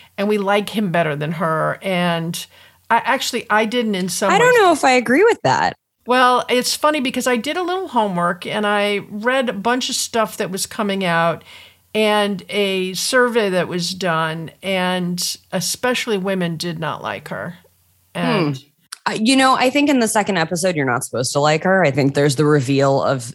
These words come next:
Speaker 2: of the affair. That's, so it, it does jump around in time, just so everyone's aware. You know, we,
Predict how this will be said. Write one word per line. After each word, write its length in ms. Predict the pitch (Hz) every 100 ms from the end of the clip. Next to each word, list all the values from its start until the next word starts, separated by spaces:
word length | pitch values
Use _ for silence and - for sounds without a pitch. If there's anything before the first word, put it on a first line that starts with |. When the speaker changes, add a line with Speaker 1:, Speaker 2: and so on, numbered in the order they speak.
| -
Speaker 2:
of 200 | 147 127
the 140 | 139
affair. 480 | 127 - 127 123 120
That's, 320 | 127 131 - -
so 260 | 156 180 165
it, 120 | 156
it 240 | - 180 180
does 240 | 208 196
jump 180 | 185 175
around 260 | 165 156
in 120 | 147 135
time, 400 | 131 120 123 123
just 160 | 127
so 280 | - 123 120 _ -
everyone's 400 | 135 127 123 123
aware. 320 | 123 117 117
You 140 | 123
know, 100 | 117
we, 280 | 120 123 117